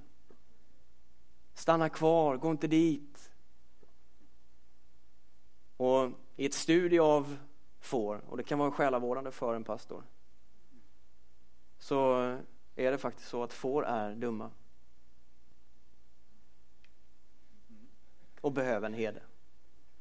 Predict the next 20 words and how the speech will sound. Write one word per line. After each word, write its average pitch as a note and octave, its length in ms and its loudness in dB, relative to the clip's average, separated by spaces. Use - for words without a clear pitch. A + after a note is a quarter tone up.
Ett D3+ 160 6
får F#3+ 440 4
kan F#3 180 0
inte D#3+ 160 2
själva... C#3 560 0
Nu C#3+ 80 -4
säger F3+ 180 -4
jag E3 40 -4
inte, - 160 -6
jag - 100 -8
talar D#3 180 4
inte A#2 120 -2
om G#2+ 80 -2
dig C2+ 220 -6
nu - 100 -8
exakt. - 280 -8
Du C#3+ 60 -8
kan D3+ 120 2
slappna C#3+ 240 -2
av. - 160 -6